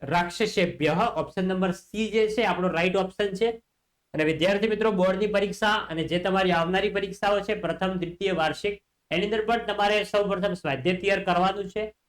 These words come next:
કારણ કે તમારી પરીક્ષાની અંદર નેવું ટકા પ્રશ્નો જે છે એ સ્વાધ્યાયમાંથી પૂછાતા હોય છે. આઠમો જોઈએ કે કુંતાતઃ શબ્દ ક અર્થ, તો એની અંદર આવશે ઓપ્શન નંબર સી, યમરાજ.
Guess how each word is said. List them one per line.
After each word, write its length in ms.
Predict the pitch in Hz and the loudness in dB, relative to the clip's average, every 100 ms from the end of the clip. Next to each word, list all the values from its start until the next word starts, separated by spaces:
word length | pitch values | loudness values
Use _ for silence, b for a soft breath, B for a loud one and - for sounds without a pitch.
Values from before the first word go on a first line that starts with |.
| _ - | _ -2
કારણ 200 | 175 185 | 0 2
કે 80 | |
તમારી 320 | 185 180 185 180 | 0 2 2 2
પરીક્ષાની 500 | 170 190 185 214 214 | 0 -2 0 0 2
અંદર 180 | 214 | 2
નેવું 340 | 190 151 175 208 | 0 2 2 2
ટકા 220 | 208 202 | 2 2
પ્રશ્નો 360 | 190 180 - 202 | 2 0 0 0
જે 200 | 185 180 | 2 0
છે 340 | 190 208 202 | -2 -6 -4
એ 60 | 165 | -6
સ્વાધ્યાયમાંથી 680 | 147 139 127 180 143 123 247 | -2 -2 2 2 2 0 -2
પૂછાતા 480 | 240 185 139 120 104 | -2 -4 -2 -2 -2
હોય 220 | 95 92 | -6 -10
છે. 220 | - - _ _ _ _ _ | -14 -16 _ _ _ _ _
આઠમો 360 | 131 165 180 233 | -2 0 2 2
જોઈએ 200 | 233 254 | 4 2
કે 280 | 254 240 - _ _ _ _ _ _ | 2 0 -4 _ _ _ _ _ _
કુંતાતઃ 840 | - 208 185 214 240 233 214 220 - | -4 -2 -2 0 2 2 2 2 0
શબ્દ 260 | 190 180 | -2 2
ક 300 | 226 226 - | 0 0 0
અર્થ, 420 | 247 254 196 165 | 2 4 2 0
તો 200 | - - | -4 -2
એની 100 | 156 | 0
અંદર 160 | 180 196 | 2 2
આવશે 260 | 170 156 185 | 2 2 -2
ઓપ્શન 220 | - 190 | -2 -2
નંબર 380 | 160 151 226 226 - | -2 0 -2 -2 -10
સી, 440 | - - 214 135 | -12 -2 -2 -2
યમરાજ. 600 | 139 139 160 175 202 185 | -6 -2 0 2 2 2